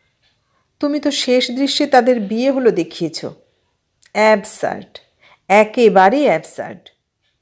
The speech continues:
আর্টের এলিমেন্টারি নলেজও তোমার নেই। তুমি অন্য নাটক লেখো, কিংবা হিরোকে সুস্থ স্বাভাবিক সুন্দর করে দাও, আমি গ্ল্যাডলি প্লে করব। তারপর একটু থেমে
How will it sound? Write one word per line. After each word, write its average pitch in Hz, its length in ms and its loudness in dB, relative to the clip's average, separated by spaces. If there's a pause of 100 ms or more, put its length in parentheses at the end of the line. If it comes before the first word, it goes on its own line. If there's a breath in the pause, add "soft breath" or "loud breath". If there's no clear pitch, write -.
(520)
আর্টের 226 460 2
এলিমেন্টারি 254 640 -4
নলেজও 208 500 -2
তোমার 208 300 -2
নেই। 156 360 -8 (1200)
তুমি 294 240 -6
অন্য 277 300 -2
নাটক 214 340 -2
লেখো, 156 480 -4 (180)
কিংবা 233 340 2
হিরোকে 233 540 2
সুস্থ 220 480 -6
স্বাভাবিক 202 540 0
সুন্দর 185 380 -6
করে 139 240 -6
দাও, 151 180 -14 (720)
আমি 190 440 -2 (180)
গ্ল্যাডলি 196 480 2
প্লে 165 280 -2
করব। 143 540 -8 (2000)
তারপর 214 400 4
একটু 262 280 -4
থেমে 220 520 -4